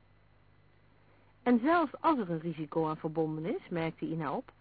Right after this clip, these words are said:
"dan is het nog heel goed mogelijk dat hij tot de mensen behoort die van dat soort risico's houden. Ja, er eigenlijk niet buiten kunnen." De telefoon ging. Sir Graham vertelde uitvoerig de plannen die hij voor die avond had gemaakt.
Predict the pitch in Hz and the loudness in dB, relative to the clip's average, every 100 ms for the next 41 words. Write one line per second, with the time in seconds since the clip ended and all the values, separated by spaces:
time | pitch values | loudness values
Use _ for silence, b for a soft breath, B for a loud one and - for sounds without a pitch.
0 | b b - 349 277 240 311 - 247 403 | b b -2 0 2 2 0 0 2 2
1 | - - 160 185 226 - 165 - 196 214 | 0 -4 -2 2 2 2 -4 -4 -6 -4
2 | 208 214 170 196 240 - 185 165 165 190 | -4 -6 -4 -2 -2 -4 -4 -2 -2 -4
3 | - 247 - 202 170 - 165 160 165 143 | -6 -6 -4 -2 -2 -2 -6 -4 -8 -8
4 | - 139 - 196 277 262 - b b b | -8 -8 -2 0 2 -2 -10 b b b
5 | - - - _ _ _ 311 - 165 - | -4 -4 -6 _ _ _ -4 -2 -4 -6
6 | 151 151 160 160 269 - 302 277 214 - | -8 -6 -4 2 4 2 0 0 0 -4
7 | _ _ _ - _ _ _ _ - - | _ _ _ -20 _ _ _ _ -20 -20
8 | _ _ _ _ _ _ 254 202 175 - | _ _ _ _ _ _ -6 -2 -4 -2
9 | 165 185 127 117 - _ _ - b b | -2 -2 -8 -10 -16 _ _ -20 b b
10 | b b b - 147 147 165 190 208 214 | b b b -6 -4 0 0 2 0 -4
11 | - - 185 190 139 - - 226 208 - | -6 -2 0 2 -2 -2 -6 -4 -4 -6
12 | - 175 190 208 175 160 156 143 147 143 | -6 0 0 0 -4 -4 -4 -6 -4 -2
13 | 147 165 147 - 156 - - - | -4 -6 -12 -10 -10 -10 -14 -20